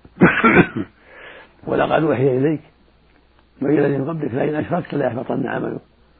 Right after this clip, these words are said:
ولتكونن من الخاسرين، بل الله فاعبده من الشاكرين". قال تعالى: "فأما من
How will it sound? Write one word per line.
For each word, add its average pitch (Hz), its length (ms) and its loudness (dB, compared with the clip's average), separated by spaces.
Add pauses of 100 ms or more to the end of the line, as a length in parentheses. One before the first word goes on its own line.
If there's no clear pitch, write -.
ولتكونن 120 540 -8
من - 280 -10
الخاسرين، - 500 -16 (840)
بل 113 140 -2
الله - 340 -6
فاعبده 160 360 -6
من 170 180 -8
الشاكرين". 170 580 -14 (4000)
قال 107 260 0
تعالى: 113 440 0 (1500)
"فأما 131 420 0
من 117 80 0